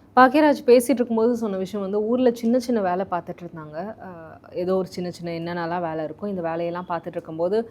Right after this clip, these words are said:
அரசு அலுவலர்கள் நேரடியா, அதாவது இந்த திட்டத்தை செயல்படுத்தக்கூடியவர்கள் நேரடியா சென்று பாக்கியராஜை பார்த்து, "இந்த மாதிரியான வேலைகள் செய்ய வேணாம், நீ வா படிக்கலாம்" அப்படின்னு சொல்லி தான் சென்னை கூப்பிட்டு வந்திருக்காங்க.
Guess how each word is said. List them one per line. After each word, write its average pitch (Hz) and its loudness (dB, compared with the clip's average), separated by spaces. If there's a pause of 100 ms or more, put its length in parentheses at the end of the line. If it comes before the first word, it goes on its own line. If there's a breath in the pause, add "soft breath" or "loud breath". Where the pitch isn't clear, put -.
(300 loud breath)
அரசு 285 4
அலுவலர்கள் 196 2
நேரடியா, 180 -2
அதாவது 175 -2
இந்த 170 -8
திட்டத்தை 202 -4
செயல்படுத்தக்கூடியவர்கள் 180 -4
நேரடியா 185 0
சென்று 185 -8
பாக்கியராஜை 170 -2
பார்த்து, 165 -8
"இந்த 165 -10
மாதிரியான 180 -6
வேலைகள் 190 -2
செய்ய 170 -4
வேணாம், 175 -8
நீ 196 -6
வா 170 -2
படிக்கலாம்" 180 -4
அப்படின்னு 175 -6
சொல்லி 175 -6
தான் 185 -6
சென்னை 170 -10
கூப்பிட்டு 165 -10
வந்திருக்காங்க. 156 -8